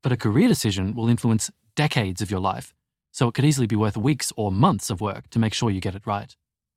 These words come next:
Try something and iterate. You'll never be certain about which option is best,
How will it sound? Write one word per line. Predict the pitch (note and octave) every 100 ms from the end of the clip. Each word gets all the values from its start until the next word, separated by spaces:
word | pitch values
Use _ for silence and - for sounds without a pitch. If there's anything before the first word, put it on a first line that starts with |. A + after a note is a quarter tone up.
| _ _ _ _ _ _ _ _ _ _ _ _ _ _ _ _ _ _ _
Try | - E3+
something | E3 A2 G2 G2 - - _ _ -
and | B2 G#2 -
iterate. | C#3 A2+ G#2 B2+ - _ _ _ _ _ _ _ _ _ _ _
You'll | D#3+
never | F#3 A#3 G#3
be | D3+
certain | A#2 - E3+ F#3 A#2+
about | G2+ F#2
which | G2+ G#2+
option | A2 - G2+
is | F2
best, | C3 G2+ - -